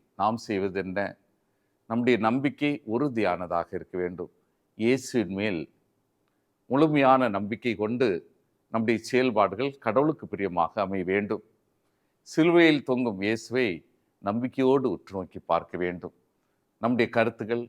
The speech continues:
நம்முடைய வேண்டுகள் அனைத்தும் நிறைவேறுவதை பார்க்கின்றோம். இன்னும் கடவுளுடைய இரக்கம், பேரன்பு இதையெல்லாம்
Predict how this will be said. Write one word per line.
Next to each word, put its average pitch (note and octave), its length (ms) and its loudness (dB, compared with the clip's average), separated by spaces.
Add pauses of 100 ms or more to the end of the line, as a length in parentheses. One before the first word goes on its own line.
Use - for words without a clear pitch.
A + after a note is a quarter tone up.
நம்முடைய G#2+ 360 -2
வேண்டுகள் G#2+ 460 -2 (480)
அனைத்தும் B2 480 0 (720)
நிறைவேறுவதை G#2+ 680 2 (340)
பார்க்கின்றோம். F2+ 580 -2 (800)
இன்னும் E3 300 2 (560)
கடவுளுடைய C#3 400 4 (120)
இரக்கம், C#3 440 2 (260)
பேரன்பு A#2+ 540 4 (640)
இதையெல்லாம் A2+ 420 4